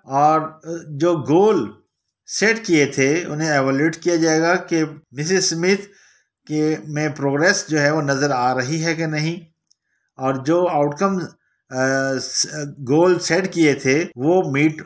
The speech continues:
हुए या नहीं। अगर प्लान मॉडिफाई करने की ज़रूरत है,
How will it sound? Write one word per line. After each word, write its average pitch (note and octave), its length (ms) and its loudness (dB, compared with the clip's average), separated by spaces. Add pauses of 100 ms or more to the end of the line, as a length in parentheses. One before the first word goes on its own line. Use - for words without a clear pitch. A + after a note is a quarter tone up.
(140)
हुए D3+ 220 0
या D#3+ 220 2
नहीं। D3 400 -2
अगर F#3+ 300 2
प्लान F#3+ 580 2 (160)
मॉडिफाई D#3 460 0
करने F#3 280 0
की E3+ 80 4
ज़रूरत D#3 360 2
है, D3 540 0